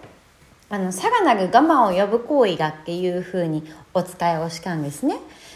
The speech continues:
なんでかっていうと、やっぱ引き寄せはね、ほら、引き寄せられてくるじゃないですか。自分にいろんなことがね。引き寄せられてくる過程で、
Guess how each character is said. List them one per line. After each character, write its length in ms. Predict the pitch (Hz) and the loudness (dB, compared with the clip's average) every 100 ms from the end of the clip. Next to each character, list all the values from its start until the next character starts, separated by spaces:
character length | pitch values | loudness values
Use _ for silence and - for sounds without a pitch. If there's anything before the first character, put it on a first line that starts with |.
| - | -4
な 140 | 285 359 | 2 4
ん 60 | |
で 100 | 349 | 4
か 140 | 254 202 | 2 2
っ 60 | |
て 60 | 185 | 0
い 40 | |
う 20 | 175 | 0
と、 60 | |
や 80 | 170 | 0
っ 80 | 165 | 2
ぱ 80 | 170 | -2
引 60 | 165 - | -6 -2
き 80 | 330 | 2
寄 100 | 330 | 2
せ 160 | 330 | 4
は 100 | 294 | 4
ね、 140 | 294 311 | 6 4
ほ 120 | 262 | 4
ら、 200 | 185 - - - - - | 2 -2 -8 -20 -20 -20
引 160 | - - | -20 -2
き 100 | 339 | 4
寄 160 | 339 339 | 4 4
せ 340 | - 320 311 - - - - | 4 4 4 -4 -18 -20 -2
ら 140 | 247 339 | 4 6
れ 120 | 285 | 4
て 140 | 220 | 0
く 180 | - 170 | -2 -2
る 80 | 170 | -2
じ 80 | 165 | 0
ゃ 80 | |
な 140 | 156 147 | -2 -2
い 60 | |
で 80 | 147 | -4
す 80 | 156 | -4
か。 80 | 180 | -4
自 160 | 165 | -2
分 260 | 185 190 190 | -2 0 0
に 120 | 185 | 0
い 20 | |
ろ 120 | 185 190 | 0 0
ん 80 | |
な 120 | 190 190 | 0 -2
こ 120 | 185 | -2
と 140 | 175 | -2
が 140 | 151 156 | -2 -2
ね。 220 | 233 370 - - - - | -2 -4 -10 -20 -20 -14
引 120 | - | 0
き 60 | 320 | 0
寄 80 | |
せ 120 | 320 339 | 4 6
ら 120 | 349 | 6
れ 80 | 269 | 6
て 100 | 226 | 0
く 140 | 240 | 0
る 440 | 190 180 151 - - | 4 4 2 -4 -8
過 100 | 214 | -6
程 300 | - 233 233 | 0 0 2
で、 360 | 233 220 170 | 2 2 0